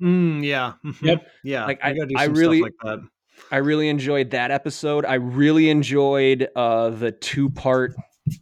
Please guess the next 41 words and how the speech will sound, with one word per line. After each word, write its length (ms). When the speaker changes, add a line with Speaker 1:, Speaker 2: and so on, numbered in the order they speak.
Speaker 3:
um, 280
car 420
Olympics. 800
Speaker 1:
Yeah. 1200
Speaker 3:
Where 240
Speaker 1:
Finding 120
Speaker 3:
we 120
Speaker 1:
the 80
best 140
car 140
of 100
all 120
time. 500
That 120
was 140
another 220
good 160
one. 280
Speaker 3:
The, 320
Speaker 2:
Yeah, 60
Speaker 3:
oh, 100
Speaker 2:
the 60
Speaker 3:
that's 120
Speaker 2:
bracket, 340
the 80
bracket 420
challenge. 480
Speaker 3:
It's 120
that 160
Speaker 1:
Mm-hmm. 120
Speaker 3:
time 120
of 80
year 380
again 320
right 180
now. 300
Um, 260
Speaker 1:
That's 160
right, 200
it 120
is. 360